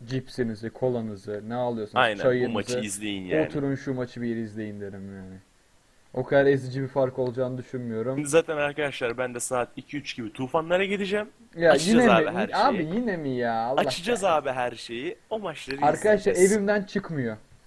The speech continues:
Speaker 1: Arkadaş evimden çıkmıyor. Geliyor evimi
Speaker 2: <laughs>
Speaker 1: yağmalıyor ve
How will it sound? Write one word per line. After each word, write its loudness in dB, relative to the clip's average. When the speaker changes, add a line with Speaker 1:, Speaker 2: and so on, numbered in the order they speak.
Speaker 1:
Arkadaş 0
evimden 0
çıkmıyor. -8
Geliyor 2
evimi 2
Speaker 2:
<laughs> -2
Speaker 1:
yağmalıyor 2
ve 2